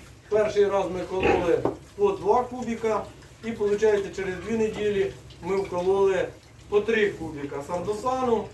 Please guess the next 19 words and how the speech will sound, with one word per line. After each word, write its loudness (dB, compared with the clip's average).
і -2
по -6
півтора -2
кубіка. -4
Ну, -4
був -2
у 4
мене -2
ветазол, 2
не -8
катазол, -6
брав -2
десятками, -2
тому -8
що -10
катазола 0
немає 4
в -4
десятках, -2